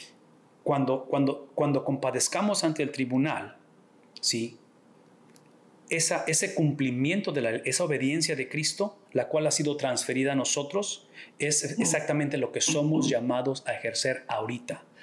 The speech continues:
antes de que compadezcamos. Entonces, por eso la obediencia, la santificación, la similitud a Cristo, por favor, alguien escriba esto, alguien escriba esto. La obediencia, la santificación,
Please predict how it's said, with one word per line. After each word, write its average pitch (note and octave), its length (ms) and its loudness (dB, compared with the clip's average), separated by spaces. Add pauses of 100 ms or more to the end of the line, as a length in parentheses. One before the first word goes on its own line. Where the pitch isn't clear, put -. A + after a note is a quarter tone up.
(160)
antes D#3+ 360 2
de A#2 120 -2
que A2+ 120 -8
compadezcamos. - 920 -4 (100)
Entonces, D3+ 280 -2
por D3+ 120 0
eso D#3+ 180 2
la E3 100 4
obediencia, C3+ 680 0
la A#2+ 80 0
santificación, C#3 920 0 (240)
la C3+ 140 2
similitud G#3 760 2
a C#3+ 120 -2
Cristo, E3 360 -2
por C#3 140 -8
favor, C3 480 2
alguien D3+ 320 0
escriba C#3+ 400 0
esto, E3+ 180 2 (560)
alguien C#3+ 160 0
escriba D#3+ 260 2
esto. - 280 -4 (280)
La C#3+ 140 2
obediencia, C#3 680 2
la A2 100 0
santificación, B2 840 0